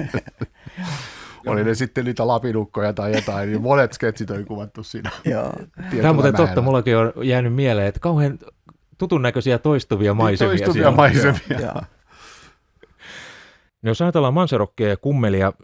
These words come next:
Speaker 3: näettekö te jotain yhtymäkohtia näiden kahden ilmiön tekotavassa?
Speaker 2: Mm.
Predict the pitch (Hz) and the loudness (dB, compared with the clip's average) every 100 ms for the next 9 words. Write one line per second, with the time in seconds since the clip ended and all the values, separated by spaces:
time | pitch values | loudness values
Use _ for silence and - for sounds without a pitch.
0 | _ _ _ _ - 123 160 - 117 113 | _ _ _ _ -6 0 0 0 0 2
1 | 120 135 135 113 107 104 - _ _ - | 2 2 4 4 4 2 -2 _ _ 0
2 | 175 - - 190 - 120 117 - - 98 | 0 0 0 2 2 2 2 0 -2 0
3 | 92 107 104 95 92 107 104 95 95 95 | 2 2 2 2 2 2 4 4 2 2
4 | 87 87 85 _ _ - 117 92 85 85 | 0 -2 -4 _ _ 0 2 2 -2 -4
5 | 78 - - - _ _ _ _ - 113 | -6 -10 -12 -16 _ _ _ _ -10 -6
6 | 120 117 | -6 -6